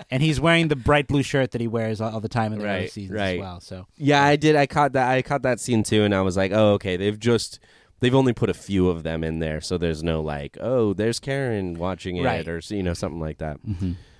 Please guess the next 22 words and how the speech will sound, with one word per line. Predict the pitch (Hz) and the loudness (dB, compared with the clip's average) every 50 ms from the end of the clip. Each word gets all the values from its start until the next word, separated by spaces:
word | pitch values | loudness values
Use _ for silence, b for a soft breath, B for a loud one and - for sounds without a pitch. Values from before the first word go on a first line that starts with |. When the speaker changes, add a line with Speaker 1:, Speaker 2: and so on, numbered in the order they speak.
| B B B - 92 | B B B -8 -6
Speaker 2:
Um, | 90 90 87 85 85 82 82 78 - _ _ _ - | -4 -2 -2 -2 -2 -4 -6 -10 -12 _ _ _ -8
they | 95 98 | -6 -6
just | 85 90 - - | -6 -6 -6 -4
pick | - 92 - | -6 -6 -6
the | - | -6
people | - - 92 73 82 78 | -6 -6 -6 -4 -4 -4
who | 82 85 | -4 -4
are | 82 80 | -4 -2
always | 80 80 78 78 78 80 76 - | -2 -4 -4 -4 -6 -8 -8 -10
there. | 82 76 76 80 | -10 -10 -8 -10
Of | 101 - | -6 -2
course, | - 175 151 - - | 0 0 0 0 0
uh, | 151 135 127 127 127 | 0 0 2 0 0
you | 151 156 | 0 0
know, | 135 120 | 2 2
we've | 117 127 139 131 | 4 2 2 2
been | 139 170 160 | 2 4 4
to | 151 147 | 4 4
the | 135 131 - | 4 2 2
ice | 101 107 110 107 - - | 2 0 0 0 0 0
rink | 113 107 104 _ - | 0 0 -2 _ -4
before, | 113 104 - - 107 104 104 104 104 101 101 | -4 -4 -2 0 2 4 4 4 4 2 0